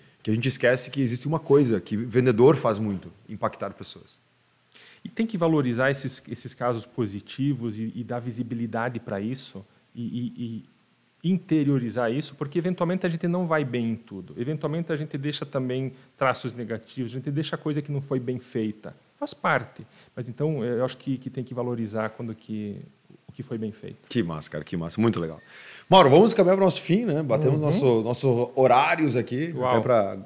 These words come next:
Speaker 1: primeiro agradecer, assim, do fundo do coração, né, por você ter dedicado mais uma vez o tempo a nós, né? E isso me deixa muito feliz porque A gente consegue, como que a gente vai conseguir mudar o nosso mundo, né?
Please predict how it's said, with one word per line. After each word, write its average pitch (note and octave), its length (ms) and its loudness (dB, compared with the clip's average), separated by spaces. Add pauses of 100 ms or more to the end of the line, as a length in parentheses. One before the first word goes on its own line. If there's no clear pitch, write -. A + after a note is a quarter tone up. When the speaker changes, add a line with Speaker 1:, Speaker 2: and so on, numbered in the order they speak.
(120)
Speaker 1:
primeiro B2+ 240 6
agradecer, D3 440 6
assim, C#3+ 160 2
do C3+ 80 2
fundo C#3 200 0
do C#3+ 60 2
coração, B2+ 560 2 (500)
né, G#2 320 2
por G2 160 -4
você G2+ 580 0 (140)
ter G#2+ 80 -6
dedicado A2+ 440 0
mais C3 220 4
uma D3 160 4
vez C3+ 160 4
o C3+ 60 2
tempo A#2+ 280 -2
a G#2+ 40 -4
nós, G#2+ 480 -8
né? G#2+ 280 -14
E F2+ 540 -12
isso G2+ 560 -4
me G2 60 -10
deixa G#2 340 0
muito A2 220 -2
feliz A2+ 260 2
porque A#2 500 0 (380)
A A#2 40 -10
gente A2 100 -4
consegue, C#3 580 4
como C#3+ 140 0
que E3+ 60 0
a - 20 -2
gente D#3 100 -4
vai D#3+ 80 2
conseguir C#3 240 -2
mudar A#2+ 280 2
o A2+ 80 2
nosso A2 240 -6
mundo, G#2 300 -2
né? F2+ 80 -18